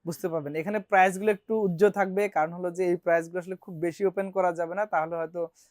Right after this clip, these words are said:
অনেকে আছেন, তারা আমাদের ব্যবসায়ী আছেন, তারা হয়তো আমাদের একটু ঝামেলা হয়ে যাবে আর কি। তো যাই হোক বন্ধুরা, আজকে এখানে তিনটি পিসি বিল্ড হয়েছে। আহ, এর মধ্যে দুটি আছে হচ্ছে Ryzen পিসি, একটা হচ্ছে Intel-এর পিসি আছে।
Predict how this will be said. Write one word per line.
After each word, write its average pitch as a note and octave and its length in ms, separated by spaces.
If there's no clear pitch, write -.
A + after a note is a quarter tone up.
অনেকে F#3 360
আছেন, A3 280
তারা D#3+ 320
আমাদের D3+ 440
ব্যবসায়ী E3 420
আছেন, F#3 120
তারা E3 200
হয়তো E3+ 180
আমাদের D3+ 320
একটু C#3+ 360
ঝামেলা F3+ 300
হয়ে F3+ 120
যাবে D3+ 220
আর C3+ 40
কি। - 140
তো E3 80
যাই A3 180
হোক C4 100
বন্ধুরা, A3+ 300
আজকে F#3 260
এখানে A#3 160
তিনটি A#3+ 340
পিসি A3+ 240
বিল্ড G#3 200
হয়েছে। F#3 280
আহ, - 920
এর G3+ 80
মধ্যে A3 240
দুটি G3+ 300
আছে G#3+ 180
হচ্ছে A3 200
Ryzen F3 420
পিসি, G#3+ 280
একটা F#3 260
হচ্ছে F#3+ 240
Intel-এর E3+ 360
পিসি - 280
আছে। - 220